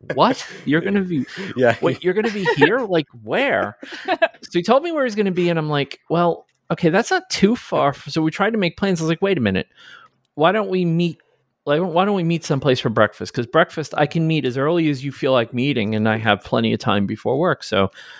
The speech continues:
Speaker 1: we ended up, there's a diner. <laughs> By the way, I read the reviews of this diner afterwards.
Speaker 2: Yeah.
Speaker 3: Oh,
Speaker 1: Um,
Speaker 3: no.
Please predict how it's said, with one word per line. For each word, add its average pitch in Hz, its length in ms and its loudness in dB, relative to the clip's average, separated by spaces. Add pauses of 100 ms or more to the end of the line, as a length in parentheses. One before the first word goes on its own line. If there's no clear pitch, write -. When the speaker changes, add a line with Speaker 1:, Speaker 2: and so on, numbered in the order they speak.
(240)
Speaker 1:
we 147 80 -2
ended 160 160 2
up, - 140 -2
there's 131 200 0
a 127 80 0
diner. 131 640 0 (420)
<laughs> - 400 -20
By 214 120 -2
the 180 100 2
way, 127 160 2
I 123 80 2
read 151 240 0
the 156 80 2
reviews 113 460 0
of 107 140 0
this 104 140 -2
diner 107 440 2
afterwards. - 680 -4 (120)
Speaker 2:
Yeah. 98 320 -2 (160)
Speaker 3:
Oh, 123 160 4
Speaker 1:
Um, - 60 0
Speaker 3:
no. 175 320 -6